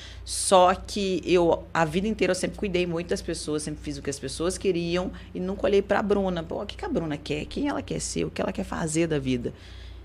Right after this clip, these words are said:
E quando eu voltei pro jiu-jitsu, eu nunca, eu nunca entrei no esporte pra fazer, por fazer. Eu não consigo, eu sou muito competitivo.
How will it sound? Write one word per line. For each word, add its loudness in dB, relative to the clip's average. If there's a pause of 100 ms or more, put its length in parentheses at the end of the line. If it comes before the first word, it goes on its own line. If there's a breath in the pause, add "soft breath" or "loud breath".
(180)
E -2 (120)
quando 8
eu 8 (240)
voltei 6
pro 2
jiu-jitsu, -2
eu 4
nunca, 4
eu 4
nunca 2
entrei 2
no 0
esporte 2
pra -2
fazer, -2
por -4
fazer. 0
Eu 0
não 0
consigo, -4
eu -4
sou -4
muito -6
competitivo. -6